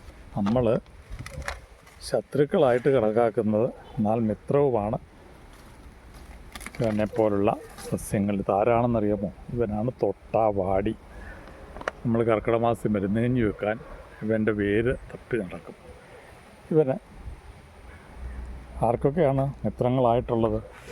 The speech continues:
ആടുകൾക്ക് അവർക്ക് വലിയ ഇഷ്ടമാണ്. അതെല്ലാം അതിൻ്റെ ഇവയെ കഴിച്ച് ഉള്ള ആട്ടുംപാലിന് ഔഷധ ഗുണം കൂടും. ഇതിൻ്റെ വേര് നമ്മൾ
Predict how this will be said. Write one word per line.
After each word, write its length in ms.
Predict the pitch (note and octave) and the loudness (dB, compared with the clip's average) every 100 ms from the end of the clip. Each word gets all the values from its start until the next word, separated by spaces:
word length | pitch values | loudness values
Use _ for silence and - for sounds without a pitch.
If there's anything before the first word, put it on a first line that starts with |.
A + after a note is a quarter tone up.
| - - C#3 B2+ | -14 -4 2 4
ആടുകൾക്ക് 680 | C3 D3+ E3 F#3 F3+ - - - - - - - A#2 | 4 4 4 4 2 0 -6 -6 -14 -14 -14 -6 -2
അവർക്ക് 240 | A#2+ - A2+ | -2 0 0
വലിയ 200 | A#2 A2+ | 0 0
ഇഷ്ടമാണ്. 300 | - A2+ C#2+ - | 2 0 -2 -4
അതെല്ലാം 340 | A#2+ A2+ A#2+ A#2+ | 0 2 2 2
അതിൻ്റെ 200 | A#2 B2+ B2 | 2 0 -2
ഇവയെ 260 | A#2+ B2+ B2+ - | 0 0 2 0
കഴിച്ച് 320 | A#2+ - D3 - - - - - - - - | -2 0 -2 -2 -14 -14 -14 -16 -18 -8 0
ഉള്ള 120 | C3 C3 - - - - A2+ | 2 0 -4 -18 -8 0 0
ആട്ടുംപാലിന് 600 | A#2 D3+ C3+ B2+ A2+ C3 D3+ | 0 0 4 4 4 2 0
ഔഷധ 260 | G#2+ B2+ B2 | 2 2 4
ഗുണം 180 | A#2+ B2 D#3 - - A2 | 2 0 -2 -4 -4 0
കൂടും. 240 | A#2+ A#2+ - - - - - - | 2 0 -8 -20 -20 -20 -20 -10
ഇതിൻ്റെ 200 | - B2 G#2 | -2 2 4
വേര് 300 | G#2+ B2+ D3+ D3+ | 6 6 6 4
നമ്മൾ 160 | A2+ | 2